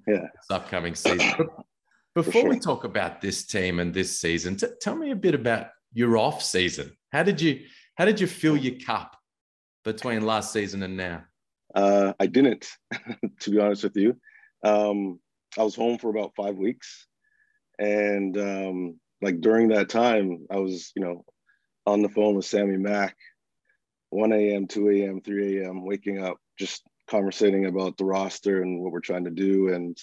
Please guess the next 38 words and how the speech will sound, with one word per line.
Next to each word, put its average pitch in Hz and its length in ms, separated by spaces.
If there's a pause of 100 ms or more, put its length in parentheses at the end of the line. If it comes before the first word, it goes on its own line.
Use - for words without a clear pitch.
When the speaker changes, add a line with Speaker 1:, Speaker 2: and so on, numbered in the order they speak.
(640)
Speaker 1:
um, 85 520 (1000)
putting 110 220
together 98 320
our 95 100
game 101 320
plan. 98 440
And, 90 340 (880)
yeah, 110 180
so 113 180
I 113 60
would 120 160
honestly 127 460
say, 127 280
like, 110 200
I 104 60
didn't 113 320
really 110 240
get 104 180
a 101 40
chance 101 440
to, 92 200 (220)
to 92 160
just - 280 (260)
get 110 120
away 95 240
from 104 140
basketball. 107 640 (680)
And - 140
saying 123 320
that 110 280 (720)
my 113 140
daughter 127 320
was 123 140
able 127 200
to 117 60
come 127 200
visit 127 240
me, 131 240